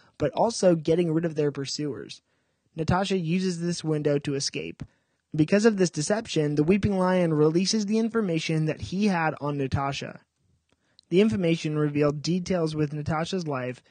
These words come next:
that happened before she became a superhero. The biggest bombshell revealed is that Black Widow was a key player in the abduction of Ho Yinsen, the man that Tony Stark Iron Man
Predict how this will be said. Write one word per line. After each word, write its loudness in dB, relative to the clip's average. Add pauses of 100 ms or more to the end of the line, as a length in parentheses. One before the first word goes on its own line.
that 0
happened -4
before 0
she -6
became -6
a -8
superhero. -10 (400)
The -2
biggest 4
bombshell -2
revealed -2
is -8
that -8
Black -4
Widow 4
was 0
a -6
key -4
player -4
in -4
the -2 (340)
abduction 0
of -12
Ho 4
Yinsen, -2 (360)
the 4
man 2
that -2
Tony 0
Stark -2
Iron -2
Man -2